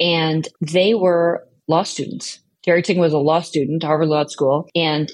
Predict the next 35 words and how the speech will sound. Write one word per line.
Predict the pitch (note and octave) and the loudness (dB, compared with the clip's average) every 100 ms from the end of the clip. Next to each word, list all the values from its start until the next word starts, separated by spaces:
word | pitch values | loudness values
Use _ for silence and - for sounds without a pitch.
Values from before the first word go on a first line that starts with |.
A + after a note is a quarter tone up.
| - | -2
in | E3 | 0
twenty | - F#3 F#3+ | 2 2 2
eighteen, | F3+ - D#3+ D3 D#3+ F#3 | 0 0 -2 0 -4 -2
he | F3+ | -2
said | E3 D#3+ D3+ D3 | 0 2 2 0
he | E3 F#3 | 0 -2
was | F3 | 0
gonna | E3 F3 | 0 2
use | D#3+ D#3 C#3+ - | 2 2 -2 -2
A | E3 E3 | 2 2
I | C3+ B2+ C#3 E3+ _ _ | 2 0 -2 -6 _ _
to | - | -4
work | C#3 C#3 C#3 - | -2 -2 -6 -2
in | E3 | 2
the | D3+ | 4
legal | E3 C#3+ | 2 0
category. | - - - - - - _ - | -4 -6 -6 -6 -6 -10 _ -6
And | - F#3 | -2 0
what's | G3 - | 0 0
interesting | A#3 C4 A#3 G3 | -2 0 0 0
is | E3 | 2
he | F3 | 2
had | D#3+ | 0
such | - G#3+ G#3+ | 0 -2 0
a | G#3 | -2
compelling | - D#3 C#3 D#3 D#3+ D3 C#3 - - | 0 -2 0 0 2 0 -2 -4 -10
story | - - E3+ D#3+ C#3 C3 C#3+ - | -12 -4 0 2 2 0 -4 -2
about | D3+ D3+ D3 D3 - - | -2 0 2 0 -2 -10
how | - D3 D3 C#3+ D3+ - _ | -8 -6 -4 -6 -8 -14 _
he | - E3 | -2 0
had | D#3 | 0
been | E3 D#3 | 0 0
a | D3+ C#3+ C#3 C3+ - | 0 -2 -2 -4 -4
summer | - F#3+ F3+ | -2 0 2
intern. | F3+ E3+ A#2+ A#2+ | 2 0 -2 -4